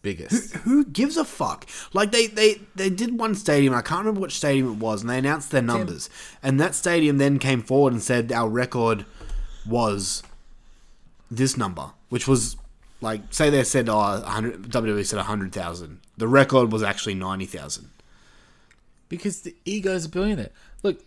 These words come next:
Speaker 1: if I gave you a hundred million dollars, you'd be fucking set for life and you'd be happy, right?
Speaker 2: Yeah.
Speaker 1: Not Vince.
Speaker 2: But he, he makes himself look stupid.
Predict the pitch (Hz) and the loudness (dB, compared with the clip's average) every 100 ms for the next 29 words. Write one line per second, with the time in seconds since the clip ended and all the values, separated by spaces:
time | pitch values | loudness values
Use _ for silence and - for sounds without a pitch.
0 | - 160 226 226 214 185 190 151 170 170 | -10 -2 0 0 -2 0 0 0 -2 -2
1 | 156 165 135 135 147 120 107 127 165 156 | -2 -2 -2 0 0 0 -4 -8 -6 -6
2 | - 156 - 120 104 - 135 139 123 120 | -6 -6 -6 -6 -4 -4 -4 -2 -2 -2
3 | - 113 101 101 87 76 80 135 110 123 | -4 -6 -6 -8 -8 -12 -8 -6 -4 -4
4 | - - - - - - - - - - | -6 -12 -16 -16 -18 -20 -20 -20 -20 -20
5 | - - - - - - _ _ - 143 | -20 -20 -20 -20 -20 -20 _ _ -6 -6
6 | 151 190 180 - - - - - - - | -2 -2 -2 -8 -14 -14 -18 -18 -18 -20
7 | - - - - - - - - - - | -20 -20 -20 -20 -20 -20 -20 -20 -20 -14
8 | - 202 226 220 - - - 160 185 220 | -4 0 2 2 -2 -12 -8 -2 2 2
9 | 220 240 233 220 196 - - 202 - 87 | 0 -4 -4 -4 -4 -4 -2 -2 -2 -6